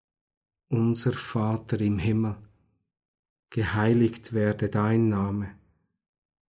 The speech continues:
Dein Reich komme, dein Wille geschehe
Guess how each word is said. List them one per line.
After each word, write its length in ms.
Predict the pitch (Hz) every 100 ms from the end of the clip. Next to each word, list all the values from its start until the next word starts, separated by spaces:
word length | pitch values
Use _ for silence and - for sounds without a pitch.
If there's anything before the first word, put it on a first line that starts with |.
| _ _ _ -
Dein 440 | 110 104 117 120
Reich 460 | 107 104 113 120 -
komme, 500 | - 110 110 110 - _ _ _ _ _ _ _ _ _ _ _ _ -
dein 460 | 110 113 127 123
Wille 280 | 113 120 135
geschehe 640 | 131 104 - 113 117 123